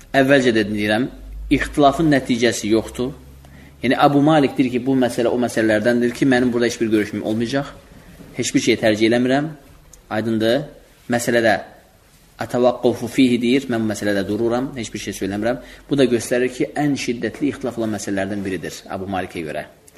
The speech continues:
Hətta tərcih heç nə eləmir Abu Malik. İki görüş sahibləri var. Cumhur,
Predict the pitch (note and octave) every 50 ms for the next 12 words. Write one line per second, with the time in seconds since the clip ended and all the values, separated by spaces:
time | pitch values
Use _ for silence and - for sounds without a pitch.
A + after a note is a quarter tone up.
0 | - - - B2 - - C3 B2+ - A#2 G#2+ G#2 A#2+ B2 A#2 A2 - G#2 F#2+ F#2
1 | F2 D#2+ D2+ - - - _ _ _ - E2+ F2+ F2+ F2+ E2 D#2 D#2 - - -
2 | _ _ - - - - - - - - - - - _ _ - - - C4+ F#3+
3 | F3+ D#3 D3 C#3 - C#3 G#2 G2+ G2 G#2 G2+ G#2 G#2 G#2+ C#3 E3 G3 - - -
4 | - - E3+ D#3 D3 C3 C3 B2+ B2+ C3+ E3+